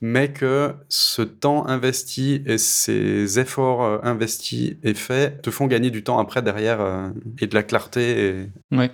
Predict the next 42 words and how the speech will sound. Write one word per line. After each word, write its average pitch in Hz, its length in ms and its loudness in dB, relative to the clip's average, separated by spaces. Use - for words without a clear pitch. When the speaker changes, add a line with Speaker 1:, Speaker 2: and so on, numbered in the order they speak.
Speaker 2:
exactement. 113 540 2
Speaker 1:
Ça - 140 0
fait 101 600 2
un 104 100 -2
petit 104 180 -6
moment. 147 300 2
Combien 139 220 2
de 135 40 -4
temps 160 140 -2
que 160 60 -10
tu - 40 -2
utilises ? 143 480 -2
Est-ce - 140 -2
que - 80 -16
t'es 127 100 2
satisfait 139 680 0
du 123 120 -6
retour 151 400 2
sur 127 160 -2
l'investissement 139 640 2
entre 120 200 -4
le, 107 140 4
l'effort 120 400 2
et 113 60 4
le 107 80 -6
temps 131 160 0
que 135 60 -12
t'investis 110 380 0
dans 117 100 0
la 107 80 2
méthode 117 340 0
bullet 113 200 0
journal ? 113 520 0
Est-ce - 160 -6
que - 60 -18
t'es - 100 -4
satisfait 135 480 0
de 120 100 -4
ce - 80 -8
qui - 80 -2
en 117 60 -2
ressort ? 123 500 -6